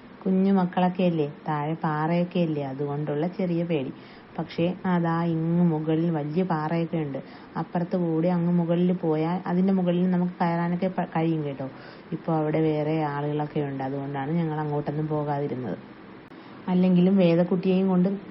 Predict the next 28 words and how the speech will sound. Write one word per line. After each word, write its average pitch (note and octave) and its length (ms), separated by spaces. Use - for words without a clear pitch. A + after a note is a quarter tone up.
പോകുന്ന F3 360
കാര്യവും F3 420
റിസ്ക് - 300
ആണ് E3 160
കേട്ടോ. C3 200
അതുകൊണ്ട് D#3 360
ഞങ്ങൾ D#3 260
അതിനൊന്നും D#3 480
മുതിർന്നില്ല. E3 500
വേദക്കുട്ടി F3 540
കണ്ടോ, E3+ 240
അവളുടെ D3+ 400
ചെരുപ്പെടുത്ത് D3+ 580
ഉരുട്ടി D#3 360
താഴേക്ക് D3+ 460
ഇടുകയാണ്. C#3+ 400
ഋഷിക്കുട്ടൻ D#3+ 560
അതുപോയി D#3+ 360
എടുക്കുകയും D3+ 540
ഒക്കെ E3 140
ചെയ്യുന്നുണ്ട്. D#3 480
പിന്നെ F3+ 300
ഇവർ F3 200
കുരുത്തക്കേടുകളൊക്കെ F3+ 960
തുടങ്ങിയപ്പോൾ E3 540
ഞങ്ങൾ D#3+ 200
തിരികെ D#3 340
പോകാൻ D3+ 220